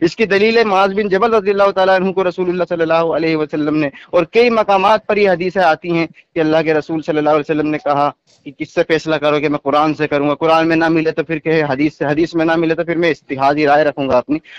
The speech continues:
इससे बात वाज़ेह होती है कि कुरान के बाद हदीस, हदीस के बाद इ-, इज्तिहाद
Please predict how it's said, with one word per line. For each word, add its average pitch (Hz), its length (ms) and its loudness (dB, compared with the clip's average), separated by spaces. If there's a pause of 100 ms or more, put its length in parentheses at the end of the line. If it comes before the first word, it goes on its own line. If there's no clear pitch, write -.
इससे 190 160 0
बात 247 220 2
वाज़ेह 185 440 4
होती 247 300 2
है 247 100 4
कि 262 200 0
कुरान 190 420 2
के 220 100 2
बाद 214 260 4
हदीस, 208 320 -2
हदीस 208 260 0
के 208 100 0
बाद 214 240 2 (320)
इ-, 185 240 4
इज्तिहाद 190 560 2